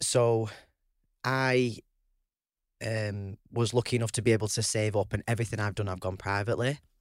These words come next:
because the waiting list on the N H S for people to even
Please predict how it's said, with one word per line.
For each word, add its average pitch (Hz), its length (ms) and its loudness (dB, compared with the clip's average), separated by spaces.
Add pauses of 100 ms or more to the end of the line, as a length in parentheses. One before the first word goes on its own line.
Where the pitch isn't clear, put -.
(180)
because - 280 -4
the 107 100 -2
waiting 104 420 2
list 92 360 -6
on 104 100 -4
the 101 60 -6
N 95 100 -6
H - 220 -6
S 92 360 -2
for 101 160 -4
people 95 380 -6
to 95 320 -2 (580)
even 104 540 -2